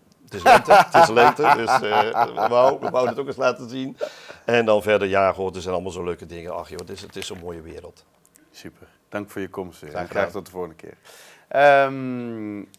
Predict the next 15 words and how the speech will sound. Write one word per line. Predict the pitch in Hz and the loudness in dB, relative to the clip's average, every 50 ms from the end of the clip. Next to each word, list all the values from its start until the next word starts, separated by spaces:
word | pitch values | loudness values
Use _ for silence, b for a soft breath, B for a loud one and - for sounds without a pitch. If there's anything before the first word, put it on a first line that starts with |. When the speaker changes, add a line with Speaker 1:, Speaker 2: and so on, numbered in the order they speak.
| _ _ - | _ _ -12
Speaker 2:
we | 127 123 | -12 -12
gaan | - - 151 147 - | -10 -10 -12 -12 -8
even | - 117 104 104 | -10 -10 -10 -8
kijken | - 131 120 110 - 107 | -6 -6 -6 -6 -6 -10
naar | 101 90 | -14 -14
een | - | -12
filmpje, | - 175 180 196 - - 90 98 127 | -14 -14 -14 -14 -14 -12 -12 -12 -12
want | 170 143 - - | -12 -16 -14 -14
het | 110 101 - | -14 -14 -14
is | 117 107 98 | -14 -12 -8
bijna | 117 113 107 104 95 | -8 -8 -8 -10 -14
vier | - 123 120 110 | -14 -14 -14 -14
en | 98 90 | -14 -12
vijf | - 95 87 85 - | -10 -10 -10 -10 -12
mei. | - 127 | -20 -20